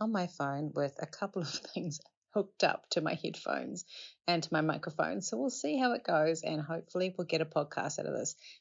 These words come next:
This is my commitment to you guys. I am so desperate to get this information out to you about how to build a media kit.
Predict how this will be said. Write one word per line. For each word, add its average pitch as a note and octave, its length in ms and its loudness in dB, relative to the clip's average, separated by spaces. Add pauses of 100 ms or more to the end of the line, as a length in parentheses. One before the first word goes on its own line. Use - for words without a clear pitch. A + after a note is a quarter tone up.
(160)
This F#3+ 360 4
is F#3+ 260 0
my E3+ 240 -4
commitment D#3 680 -8
to - 120 -4
you D#3 120 -2
guys. C#3+ 500 -2
I D3+ 120 0
am D3+ 160 -2
so D3+ 380 0
desperate - 500 -2
to - 80 -4
get - 180 -4
this D#3+ 160 -2
information D3 560 -2
out - 180 -2
to - 120 -2
you C3+ 100 0
about - 260 0 (100)
how C#3+ 140 -2
to C#3+ 80 0
build C#3 360 2
a D3+ 100 0
media D3 360 0
kit. - 280 -4